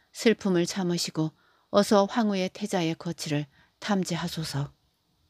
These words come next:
천자가 비통한 목소리로 말하였다.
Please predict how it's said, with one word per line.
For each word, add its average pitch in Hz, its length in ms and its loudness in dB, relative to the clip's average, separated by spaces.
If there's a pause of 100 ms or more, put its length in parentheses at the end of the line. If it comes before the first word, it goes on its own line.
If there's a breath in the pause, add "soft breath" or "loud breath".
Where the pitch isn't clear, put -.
(480)
천자가 190 760 4
비통한 208 480 0
목소리로 170 720 0
말하였다. 175 800 0